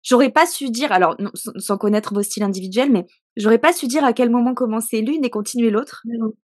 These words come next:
Speaker 1: Du
Speaker 2: Et
Speaker 1: coup,
Speaker 2: pourtant,
Speaker 1: comment
Speaker 2: on est
Speaker 1: ça se passe ?
Speaker 2: très, ouais. On est à la fois très différentes et très complémentaires. <clears throat> Moi, j'avoue que la Emma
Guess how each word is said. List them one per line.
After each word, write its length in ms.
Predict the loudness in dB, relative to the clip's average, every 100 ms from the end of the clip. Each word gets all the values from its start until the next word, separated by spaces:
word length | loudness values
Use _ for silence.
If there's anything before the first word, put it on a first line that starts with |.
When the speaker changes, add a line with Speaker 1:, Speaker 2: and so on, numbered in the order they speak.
| _ _ _ _ -14
Speaker 1:
Du 120 | -6 -4
Speaker 2:
Et 40 |
Speaker 1:
coup, 140 | 2 2
Speaker 2:
pourtant, 240 | 2 2
Speaker 1:
comment 160 | 2 2
Speaker 2:
on 20 |
est 80 | 2
Speaker 1:
ça 140 | -2
se 100 | -2 0
passe ? 160 | 2 2 -4 -6 -10 -14 _ _ -8
Speaker 2:
très, 100 | -8
ouais. 100 | -8 _ _ -20 -18 -18 -10
On 120 | -6
est 40 |
à 60 | -4
la 100 | -2
fois 160 | 0 -2
très 240 | -2 -6
différentes 320 | -2 0 0
et 40 | -2
très 140 | -4
complémentaires. 540 | -6 -6 -6 -4 -6 -8 _ _
<clears throat> 60 | 4 4 4 -2 2 2 0 -10 _ _ _ _ _ -8
Moi, 440 | -6 0 0 0
j'avoue 220 | -2 -6
que 140 | -6 -6
la 280 | -4 -4 -4
Emma 360 | -4 -4 -6